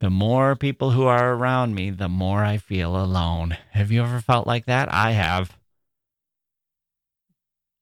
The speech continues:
You're at some place and you think, "I'm not like everyone else." Boy,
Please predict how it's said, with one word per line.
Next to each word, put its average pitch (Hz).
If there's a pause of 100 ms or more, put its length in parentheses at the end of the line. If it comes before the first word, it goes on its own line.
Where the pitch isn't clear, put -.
You're 80
at 87
some 95
place 107
and 98
you 98
think, 101
"I'm 95
not 165
like 90
everyone 85
else." 85 (1300)
Boy, 110